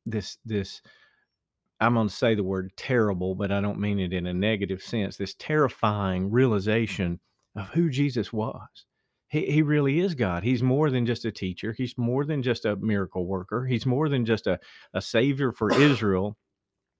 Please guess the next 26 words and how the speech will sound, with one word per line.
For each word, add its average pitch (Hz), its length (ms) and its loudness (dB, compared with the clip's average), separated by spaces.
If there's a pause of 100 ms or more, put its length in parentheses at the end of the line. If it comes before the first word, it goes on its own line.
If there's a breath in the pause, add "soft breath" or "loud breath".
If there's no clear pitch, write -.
(140)
uh, 101 280 0
to, 104 360 -2
to 107 160 -4
rescue 123 360 2
them 117 180 2
from 107 420 0
the 107 160 -2
oppression 127 380 0
of 107 120 -4
Rome. 95 420 2 (440 loud breath)
Uh, 101 80 0
he 156 220 2
is 110 120 0
God 98 640 0 (180)
with 139 360 0
them 101 340 2
in 104 140 4
the 98 80 4
boat. 104 440 0 (320 soft breath)
So 131 420 4 (100)
they 127 180 2
were 107 140 0
terrified 170 580 4
of 123 80 -2
the 110 80 0
storm, 104 540 0